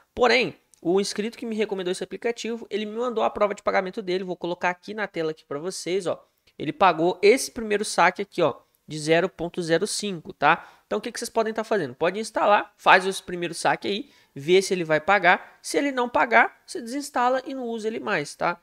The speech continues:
Era pra ter pagado, né, pessoal? Porque esses aplicativos aqui, normalmente, eles pagam no máximo em até quinze minutos. Esse daqui não tá pagando, não sei falar pra vocês o motivo. Pode ser que ele não pagou pra mim, porque eu solicitei mais de um saque, né?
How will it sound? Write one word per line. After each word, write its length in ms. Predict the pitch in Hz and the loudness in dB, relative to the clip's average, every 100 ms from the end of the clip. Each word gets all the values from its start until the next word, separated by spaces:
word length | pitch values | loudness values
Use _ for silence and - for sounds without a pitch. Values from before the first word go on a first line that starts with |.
| - | 0
Era 260 | 214 311 | 4 4
pra 160 | - 294 | 2 -2
ter 140 | - | -2
pagado, 420 | 254 - - 247 196 | -4 -4 -2 -4 -4
né, 80 | |
pessoal? 320 | 202 185 156 131 | -10 -10 -8 -8
Porque 300 | 160 - 240 | -8 0 0
esses 120 | 240 | 2
aplicativos 460 | 240 240 233 220 | -2 -2 -4 -2
aqui, 160 | 220 220 | -6 -4
normalmente, 480 | 220 240 226 214 226 | -6 -6 -6 -8 -8
eles 140 | 233 | -10
pagam 320 | - 202 214 | -2 0 0
no 100 | 226 | -2
máximo 380 | 214 190 240 226 | -2 -2 -2 -6
em 20 | |
até 180 | 226 214 | -8 -8
quinze 320 | - 220 208 | -10 -10 -10
minutos. 440 | 196 247 214 - - | -8 -6 -6 -6 -6
Esse 240 | 170 202 | -6 -4
daqui 240 | 202 196 196 | -6 -8 -8
não 180 | 185 220 | -10 -8
tá 120 | 214 | -6
pagando, 420 | 208 175 175 180 | -4 -4 -6 -10
não 180 | 165 185 | -10 -10
sei 140 | 202 | -8
falar 180 | 196 175 | -6 -6
pra 120 | 170 | -6
vocês 260 | 156 - 156 | -10 -10 -10
o 40 | |
motivo. 440 | 180 202 185 190 - _ - | -10 -8 -8 -8 -10 _ 2
Pode 200 | 254 302 | 2 2
ser 80 | |
que 80 | 277 | 0
ele 60 | 240 | -2
não 120 | 247 | 0
pagou 240 | 247 214 | 0 0
pra 200 | 208 208 | 2 2
mim, 240 | 165 196 240 | 2 -2 -6
porque 600 | 185 170 - 175 185 180 | -8 -10 -4 2 2 4
eu 120 | 196 | 2
solicitei 440 | 202 226 233 220 208 | 0 -4 -4 -2 2
mais 220 | 214 214 | 2 0
de 80 | 240 | -2
um 60 | |
saque, 460 | - 247 220 208 170 | -2 4 4 2 -4
né? 200 | 180 | -6